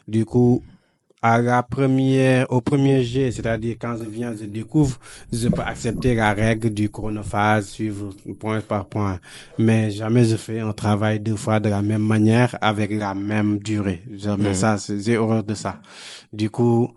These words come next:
Speaker 1: euh, dès que, dès ma première, dès mon premier travail, en fait, dès que j'engage un premier jet, le deuxième jet, ce sera deux fois plus rapide et deux fois plus automatisé parce que
Speaker 2: Mhm.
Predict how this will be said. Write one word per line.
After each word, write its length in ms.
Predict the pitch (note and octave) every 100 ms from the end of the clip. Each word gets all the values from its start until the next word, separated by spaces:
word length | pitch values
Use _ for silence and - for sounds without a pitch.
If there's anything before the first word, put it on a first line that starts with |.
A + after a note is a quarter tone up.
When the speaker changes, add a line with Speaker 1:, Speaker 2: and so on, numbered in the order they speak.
| - - _ A#2+
Speaker 1:
euh, 520 | G#2+ G#2+ G#2+ G#2+ G2+
dès 240 | G#2 C3+ C#3+
que, 160 | C#3+
dès 220 | A#2+ C#3
ma 280 | C#3 C3 B2
première, 840 | - - A#2+ A#2 A#2 A2+ A2+ A2 A#2+ B2
dès 160 | A2+
mon 160 | A#2+ A#2+
premier 840 | - A#2+ A#2+ A#2 A#2 A2+ A2 A2 -
travail, 520 | - A2 G#2 A2 A2 G#2
en 100 | G2
fait, 200 | G2 F#2+
dès 180 | A#2
que 100 | A#2
j'engage 600 | G#2+ A2+ A2 A2+ G#2+ - -
un 140 | G#2
premier 480 | G2 A2 G#2+ G#2+ G#2+
jet, 420 | G2 A2 B2+ D#3 - _ - - -
le 200 | A#2 A#2
deuxième 500 | A2+ B2+ A#2 A#2 A2+
jet, 440 | G2+ A2+ A#2+ B2+ A#2+
ce 280 | - - G2+
sera 540 | - G#2+ G#2+ G#2 A#2 _ _ -
deux 220 | B2+ C#3+
fois 220 | C3 C3+ A#2+
plus 180 | A#2+ A2
rapide 440 | A2+ - C3+ A#2+
et 60 | G#2+
deux 120 | A2+
fois 200 | A#2+ A2+
plus 140 | A#2
automatisé 720 | G#2+ G#2 G#2+ G#2 A2+ G#2 A#2+
parce 240 | A#2 G#2+ -
que 260 | G#2+ G#2 G#2
Speaker 2:
Mhm. 200 | F#2